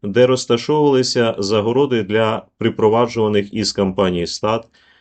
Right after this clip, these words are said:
доходило до битв, у яких гинули сотні людей. Щоранку біля берегів Тибру накопичувалися тіла утоплеників, яких ніхто не ховав, і вони, швидко розкладаючись унаслідок спеки,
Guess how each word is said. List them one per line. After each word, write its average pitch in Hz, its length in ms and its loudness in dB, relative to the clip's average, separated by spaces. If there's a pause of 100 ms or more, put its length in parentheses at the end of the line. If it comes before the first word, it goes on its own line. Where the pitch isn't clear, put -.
(200)
доходило 117 680 2
до 107 180 4
битв, 131 500 -2
у 117 80 -4
яких 113 400 0
гинули 117 440 -2
сотні 87 520 -4
людей. 80 420 -8 (640)
Щоранку 147 540 2
біля 127 340 2
берегів 107 500 0
Тибру 120 480 -2 (340)
накопичувалися 135 1000 0
тіла 120 340 2
утоплеників, 107 1040 -4 (180)
яких 180 340 -2
ніхто 120 340 0
не 104 100 2
ховав, 117 500 0 (320)
і 110 100 0
вони, 120 380 0
швидко 131 560 -2
розкладаючись 117 880 0
унаслідок 107 640 -2
спеки, 117 600 -2